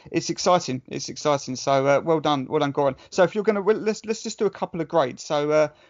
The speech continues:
grading Goran Dragic for me over that series was an A plus. Would you go any further than that?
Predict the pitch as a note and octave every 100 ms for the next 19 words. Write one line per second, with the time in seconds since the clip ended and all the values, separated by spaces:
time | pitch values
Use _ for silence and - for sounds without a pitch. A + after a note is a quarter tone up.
0 | _ G3 G3 F3 E3 E3 D#3+ D#3 D3 D3
1 | C3+ A#2+ - D3 C#3+ C#3 - C#3 C3 C3+
2 | - C#3 B2+ B2+ C3 C3 C3 C3 B2+ B2
3 | B2 C3 B2+ C3+ C3+ C3+ C3+ C3 C#3 C3
4 | C#3 D3